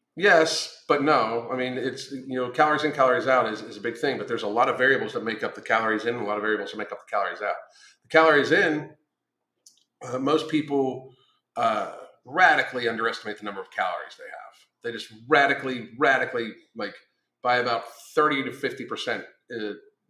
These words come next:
underestimate the amount of calories they take in. Uh, most people don't count snacking. Most people's portion sizes are fucked up in their head. Most people don't understand what actually goes in the food. Calories out is a makeup of your caloric energy expenditure plus,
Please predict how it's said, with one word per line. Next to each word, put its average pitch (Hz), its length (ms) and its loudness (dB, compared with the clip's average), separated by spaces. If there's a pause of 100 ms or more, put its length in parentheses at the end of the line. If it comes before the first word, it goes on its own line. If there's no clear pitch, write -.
(340)
underestimate 113 540 -4
the - 20 -20
amount 107 220 -4
of - 60 -16
calories 104 300 0
they 98 80 -6
take 92 300 -12
in. 92 100 -10 (800)
Uh, 101 140 -6
most 123 260 0
people 131 240 -6
don't 120 240 2
count 120 220 -2
snacking. 127 520 0
Most 117 280 -2
people's 117 320 -10
portion 120 340 -6
sizes 107 420 -2
are 104 80 -6 (100)
fucked 117 240 0
up 117 120 -4
in 117 80 -6
their 113 140 -4
head. 113 300 -2 (300)
Most 117 200 0
people 123 220 -4
don't 120 100 6
understand 113 440 0
what 107 100 0
actually 110 240 -4
goes 110 240 -4
in 107 100 -6
the 104 160 -6
food. 123 260 -2 (480)
Calories 139 440 6
out 127 280 6
is 110 80 -10
a 110 80 -4
makeup 110 360 -4
of 107 300 -4
your 104 240 -4
caloric 117 480 2
energy 117 380 -2
expenditure 117 760 -2 (100)
plus, - 360 -6